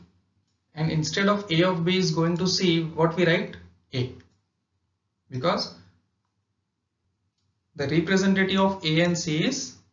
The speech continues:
this A. Next, B is going to B, B of B is going to D. Now this one is deleted.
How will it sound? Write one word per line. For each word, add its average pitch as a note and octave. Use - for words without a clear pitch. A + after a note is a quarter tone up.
this -
A. B2
Next, -
B C3+
is C#3+
going C#3
to C3
B, E3+
B C3+
of C#3
B -
is C#3
going C3
to B2+
D. A#2
Now E3
this D3+
one E3
is -
deleted. B2+